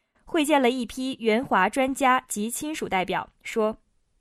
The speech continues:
“中国人民不会忘记俄罗斯专家们为中国建设发展所做出的贡献，中俄人民友谊要永远传承下去。”习近平指出，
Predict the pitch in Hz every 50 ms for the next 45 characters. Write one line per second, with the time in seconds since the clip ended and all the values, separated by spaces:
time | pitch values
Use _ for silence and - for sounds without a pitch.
0 | _ - - 330 349 359 320 254 226 220 196 196 208 196 185 190 208 - 214 226
1 | 262 349 302 262 269 240 214 208 202 - 208 190 175 175 190 214 262 269 254 254
2 | - 269 254 285 262 262 269 247 277 262 277 277 240 196 180 185 214 226 202 202
3 | - 294 294 311 302 - 202 190 190 - 262 240 - 220 220 - 269 269 277 -
4 | 180 165 185 202 - 202 180 - - 233 202 - - 214 202 175 - 247 202 190
5 | - 190 165 - - _ _ _ _ _ _ _ _ _ _ _ _ - 349 349
6 | 349 339 277 262 277 262 262 285 294 320 320 285 202 170 180 233 262 220 - -
7 | 233 247 208 196 196 196 185 196 240 285 285 196 165 180 - 202 180 196 - -
8 | 170 175 185 - 175 170 - - - - - _ _ _ _ _ _ _ _ _
9 | _ _ _ _ _ _ - 254 254 254 311 277 240 220 220 254 - 208 175 165
10 | - - 220 226